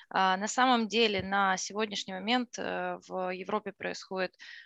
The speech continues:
э, энергетический кризис и достаточно, а, беспрецедентная ситуация с ценами,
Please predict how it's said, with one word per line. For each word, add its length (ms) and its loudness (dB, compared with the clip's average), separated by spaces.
э, 200 0
энергетический 840 -2
кризис 640 -2
и 280 -4
достаточно, 760 -4
а, 240 0
беспрецедентная 960 -2
ситуация 680 -4
с 440 -8
ценами, 640 -4